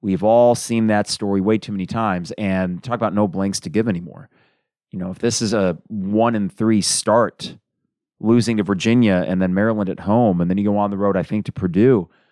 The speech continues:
and all of a sudden you're thinking, "Okay, if something doesn't happen quick, how much more investment can I have in this team?" I'm not going there yet because I actually think Saturday is going to tell a lot.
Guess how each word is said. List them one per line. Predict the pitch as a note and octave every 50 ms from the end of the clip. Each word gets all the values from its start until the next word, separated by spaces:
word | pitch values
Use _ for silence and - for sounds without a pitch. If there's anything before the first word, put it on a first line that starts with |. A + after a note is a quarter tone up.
| _ _ _ _ _ _ _ _ _ _ _ _ _ _ _ -
and | A2+ A2
all | B2 D3+
of | D#3+
a | -
sudden | - - D3+ C#3+
you're | C3+ A#2
thinking, | - C#3 C3 - B2+ A#2+ A#2 - -
"Okay, | A#2+ A#2+ - B2 A2+ A2+
if | - A#2 - -
something | - - - F3+ F#3+ - F3+ C#3+
doesn't | A2+ C3 B2 G2 A#2 G#2+
happen | G#2 G#2+ G#2 - F#2 F2 E2
quick, | - - - A2+ B2 A2+ - _ - - - - _ _ _ _ _ _ _ _ _ _ _ _ _ _
how | - - - B2+ C3+
much | C#3 C3+ C3 - -
more | A#2+ A#2 A2+
investment | G2+ F2 G#2 G#2 G2 - G#2 F#2+
can | - F#2
I | F#2 F2
have | E2 F2 F2 E2
in | E2+
this | E2 D#2+ -
team?" | - - C2+ G1+ - _ _ _ _ _ _ _ _ _ _ _ _ -
I'm | C3 C#3 D#3
not | E3 E3 E3 -
going | - D3+ C#3+ C#3 C3
there | B2+ B2
yet | A#2 G#2+ G2 F#2 F#2 - _ _ _ _ _ _ _ _ _ _ _ _ _ _ _ _ _ _ _ _ _ _ - - _ -
because | A2+ C3 - C3+ A#2+ C3
I | B2+
actually | C3 D#3 D3+ - - B2
think | A2+ - G#2+ G2 F#2 - -
Saturday | - - - C3 A2+ A2 A2 G#2+ G#2 G2+ G2
is | G2 F#2+ E2+
going | - F#2+ F#2 F2
to | D#2+
tell | - - F2 E2+
a | E2+
lot. | C#2 C#2+ - - _